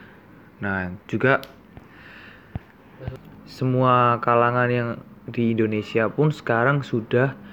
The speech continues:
mempunyai smartphone, dari anak kecil usia lima tahun sampai orang tua sekalipun. Jadi nggak, nggak susah untuk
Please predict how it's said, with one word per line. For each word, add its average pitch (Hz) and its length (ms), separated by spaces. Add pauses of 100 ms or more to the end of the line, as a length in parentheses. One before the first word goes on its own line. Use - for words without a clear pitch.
(480)
mempunyai 123 320
smartphone, 123 560
dari 101 240
anak 107 400
kecil 117 320
usia 113 320
lima 107 240
tahun 120 320
sampai 123 560 (400)
orang 110 320
tua 113 160
sekalipun. 101 560
Jadi 117 400 (880)
nggak, 123 240 (1200)
nggak 123 240
susah 135 480
untuk 123 560